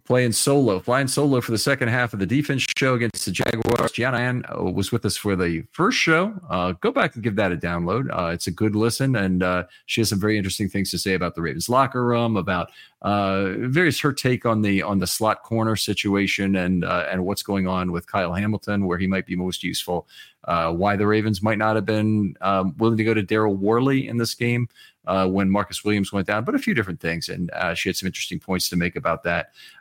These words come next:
Uh, want to, uh, welcome you folks back, and we'll talk about the individual players in this. We'll have a brief section on the mailbag, uh, and I'll give you my defensive M V Ps for the game, but, uh, we'll get right to it.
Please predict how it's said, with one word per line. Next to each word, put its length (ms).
Uh, 500
want 400
to, 380
uh, 800
welcome 320
you 140
folks 300
back, 460
and 360
we'll 120
talk 300
about 320
the 140
individual 480
players 360
in 100
this. 260
We'll 120
have 140
a 80
brief 240
section 320
on 80
the 60
mailbag, 580
uh, 400
and 100
I'll 120
give 140
you 80
my 140
defensive 480
M 140
V 140
Ps 240
for 140
the 100
game, 400
but, 180
uh, 220
we'll 100
get 180
right 240
to 180
it. 120